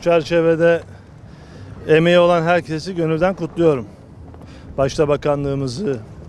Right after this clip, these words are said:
federasyonumuzu, partnerlerimizi, değerli sponsorlarımızı ve tabii ki, e, çok farklı ülkelerden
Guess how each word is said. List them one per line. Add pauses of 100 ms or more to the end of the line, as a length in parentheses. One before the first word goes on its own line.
federasyonumuzu, (1300)
partnerlerimizi,
değerli
sponsorlarımızı (240)
ve
tabii
ki, (920)
e,
çok (140)
farklı
ülkelerden